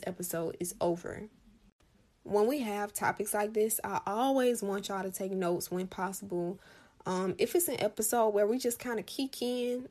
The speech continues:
and talking aimlessly, it's cool. But something like this, I always want you to have something to be able to look back at so that it can remind you from time to time, because you may listen to me on here for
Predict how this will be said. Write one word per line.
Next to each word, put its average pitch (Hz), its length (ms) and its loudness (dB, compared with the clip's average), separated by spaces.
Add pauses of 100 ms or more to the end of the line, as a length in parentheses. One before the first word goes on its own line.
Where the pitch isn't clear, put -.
and 185 280 0
talking 214 400 -2
aimlessly, 214 640 -2
it's 254 220 -4
cool. 247 600 0 (340)
But 196 120 4
something 240 320 -4
like 214 280 -2
this, 190 360 0 (120)
I 196 220 -2
always 247 360 6
want 202 180 -2
you 196 80 0
to 196 60 -2
have 190 220 -2
something 185 500 -2
to 180 140 -2
be 190 100 0
able 185 200 -2
to 175 120 -4
look 175 260 -2
back 175 280 -2
at 180 260 -2 (340)
so 196 200 2
that 175 400 2
it 180 120 2
can 202 140 -2
remind 180 500 0
you 190 80 2
from 175 160 -4
time 175 320 -2
to 170 60 -4
time, 170 400 -4
because 175 560 -2
you 208 160 -2
may 247 180 4
listen 190 300 2
to 175 240 0
me 180 600 2
on 165 240 -4
here 185 280 2
for 170 440 -2